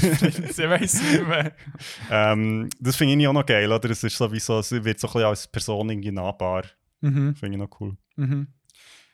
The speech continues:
Speaker 1: Ja, es ist mega cool. Also es ist wie, ähm, eben nahbarer,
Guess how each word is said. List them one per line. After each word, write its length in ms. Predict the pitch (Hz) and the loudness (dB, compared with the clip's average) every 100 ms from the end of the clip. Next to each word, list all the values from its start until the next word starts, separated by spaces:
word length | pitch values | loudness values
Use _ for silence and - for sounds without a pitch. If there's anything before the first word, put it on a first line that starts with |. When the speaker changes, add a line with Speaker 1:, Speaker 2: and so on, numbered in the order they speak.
| _ _ | _ _
Speaker 1:
Ja, 280 | 151 156 196 | 2 4 4
es 180 | 170 208 | 0 -2
ist 120 | 185 | 2
mega 240 | 180 208 202 | 2 2 0
cool. 240 | 202 160 131 | 0 2 2
Also 240 | - 160 | 0 -2
es 220 | 160 160 | -2 -2
ist 160 | 156 - | -2 -2
wie, 380 | 170 170 175 - | -4 -4 -6 -2
ähm, 580 | 135 131 131 131 127 - _ _ _ _ _ _ _ _ _ _ _ _ - | 0 0 0 -2 -2 -6 _ _ _ _ _ _ _ _ _ _ _ _ -6
eben 240 | 143 127 | -4 -2
nahbarer, 960 | 131 151 156 160 151 143 147 147 143 | 0 0 -2 0 2 2 2 2 0